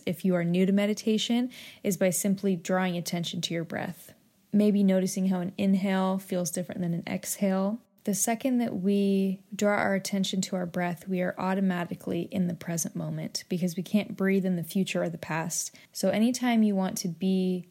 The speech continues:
right here, right now, just notice your breath. What is it like? Is it fast? Is it slow? That breath is gonna be directly linked to our mood and the way that our body feels too.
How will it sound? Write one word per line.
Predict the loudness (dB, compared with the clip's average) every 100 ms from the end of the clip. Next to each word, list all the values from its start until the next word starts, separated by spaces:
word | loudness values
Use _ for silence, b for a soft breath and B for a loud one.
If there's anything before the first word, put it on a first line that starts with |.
| -8
right | 0 0 0
here, | -2 -2 0 -2
right | -2 -2 -2
now, | -4 -4 -4 -6 -8 -8
just | -6 -2 2
notice | 2 2 -2
your | -6
breath. | -6 -6 -6 -8
What | 0 2
is | 2
it | 0
like? | -2 -4
Is | -6
it | -6 -6
fast? | -6 -2 0 -2 -4 -10 -12 -14 -8
Is | -6 -4
it | -2
slow? | -2 -2 -2 0 2 2 2 2 0 -2
That | 0 2 4
breath | 2 2
is | 2
gonna | 4 4
be | 2
directly | 0 2 2 2 -2 2
linked | 2 0 -2
to | -2
our | 0
mood | 2 2 4 4 0 -4 _ _ 0
and | 2
the | 2
way | 0
that | -2 -4
our | -4
body | -2 -4 -4
feels | -6 -6 -4 -4
too. | -4 -4